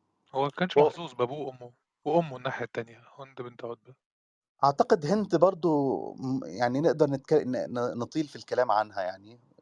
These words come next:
Speaker 2: ممكن نطيل في الكلام عنها، ولو إنه الكلام عنها مكرور بعض الشيء. هند بنت عتبة ما-، ليها وقعة معروفة طبعًا قبل الإسلام، إن هي، آه،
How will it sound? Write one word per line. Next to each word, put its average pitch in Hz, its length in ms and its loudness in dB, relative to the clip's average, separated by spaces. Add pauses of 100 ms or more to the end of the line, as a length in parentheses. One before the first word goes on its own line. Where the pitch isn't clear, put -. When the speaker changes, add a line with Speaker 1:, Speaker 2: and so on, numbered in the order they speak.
(160)
Speaker 2:
ممكن 113 500 -4
نطيل 110 220 -6
في - 100 -18
الكلام 113 180 -2
عنها، 135 220 0
ولو 147 260 4
إنه 165 260 0 (300)
الكلام 147 240 2
عنها 147 320 2 (500)
مكرور 147 440 4
بعض 107 220 4
الشيء. - 360 -8 (100)
هند 135 480 -4 (460)
بنت 123 280 -6
عتبة 131 360 0 (1300)
ما-، 139 220 -4
ليها 143 260 4
وقعة 135 320 4
معروفة 117 420 2
طبعًا 107 340 -2
قبل 107 200 -12
الإسلام، 127 420 -6
إن 113 120 -10
هي، 117 200 -6 (520)
آه، - 520 -12